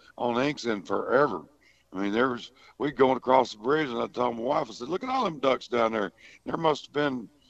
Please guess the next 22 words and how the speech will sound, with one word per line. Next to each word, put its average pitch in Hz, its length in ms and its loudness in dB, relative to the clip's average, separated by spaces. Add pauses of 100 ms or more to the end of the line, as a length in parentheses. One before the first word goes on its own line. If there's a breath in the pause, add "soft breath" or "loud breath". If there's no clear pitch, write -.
(200 soft breath)
I 170 60 -10
bet 165 180 -4
there's 131 220 -2
five 127 320 2
hundred 135 320 -2
of 101 120 -2
'em 101 80 -6
out 98 160 0
there 110 120 -4
in 110 60 -4
this 104 160 -10
one 113 160 0
little 110 280 0
pocket. - 540 -8 (680 soft breath)
It's 104 200 -12
like, 101 260 -2
goodness, 135 720 0
you 92 80 -4
know, 98 120 2
them 123 200 -2
rascals 113 400 0
are 90 100 -8